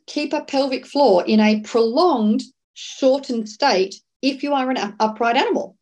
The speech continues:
As soon as you relax, it will go to its lengthened position. So even if you squeeze your pelvic floor really hard, when you relax it, it will go to length. And connective tissue muscle shortens when it is held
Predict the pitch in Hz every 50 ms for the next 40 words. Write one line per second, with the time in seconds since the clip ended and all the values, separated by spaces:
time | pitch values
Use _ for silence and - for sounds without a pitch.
0 | _ _ _ _ _ _ _ - 226 220 - - - - 349 381 453 466 494 453
1 | - 427 427 415 339 247 277 466 - - _ - - - _ _ _ _ _ _
2 | 233 240 214 233 240 214 226 226 226 262 - - 262 240 226 208 - - 202 190
3 | 196 214 214 226 240 226 - - - 214 196 208 202 - - - - 190 175 196
4 | 214 208 - 170 127 110 - _ _ - - - - _ _ - - 311 - -
5 | 330 359 427 508 539 523 523 480 - - 311 294 302 - - - - - - -
6 | 311 349 381 392 392 403 - 403 392 - - 370 349 330 330 320 - 339 311 311
7 | 302 320 302 285 269 277 359 370 320 226 185 190 - 403 466 - _ _ _ _
8 | _ _ _ _ _ _ _ _ _ _ _ _ _ - 190 190 240 262 311 370
9 | 440 440 453 453 403 415 392 381 480 605 622 - - - - - - - - -
10 | _ _ _ _ _ _ 254 262 - 233 262 233 214 233 233 233 240 233 - 247
11 | 220 220 262 262 214 151 - - _ _ _ - _ _ _ _ _ _ _ 247
12 | 262 269 269 262 262 - _ _ _ _ _ _ _ - 262 311 466 - - 480
13 | 453 - - 339 311 - 311 269 254 262 277 262 - 214 220 214 - - - -
14 | 302 320 381 381 - 226 185 170 170 185 185 - 190 208 214 214 208 220 220 214
15 | - 220 214 208 202 202 - -